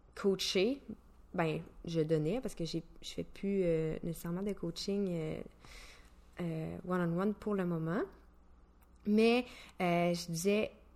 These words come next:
commence à te sortir une, une preuve que ton autorité a raison. Si c'est une autorité sacrale, tu sais, c'est, c'est instantané, puis de faire comme, récolte un peu un genre de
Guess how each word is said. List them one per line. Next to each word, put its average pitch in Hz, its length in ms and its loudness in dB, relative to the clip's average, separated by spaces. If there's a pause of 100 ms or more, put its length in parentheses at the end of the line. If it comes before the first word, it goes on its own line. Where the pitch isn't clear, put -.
(640)
commence 208 340 4
à 202 100 2
te - 80 -8
sortir 254 520 2 (100)
une, 180 460 0 (340)
une 175 240 -4 (120)
preuve 202 500 -2 (1080)
que 208 120 0
ton 196 200 0
autorité 175 360 0
a 202 80 0
raison. 170 340 -4 (1300)
Si - 220 -2
c'est 233 180 4
une 202 100 6
autorité 190 360 4
sacrale, 226 560 2
tu 233 160 0
sais, - 0 -
c'est, 202 240 2
c'est 190 260 0
instantané, 208 760 0
puis 196 160 -6
de 175 120 4
faire 180 240 -2
comme, 190 520 0 (800)
récolte 220 760 4
un 185 300 4
peu 311 200 2
un 226 160 6
genre 196 220 4
de 196 80 6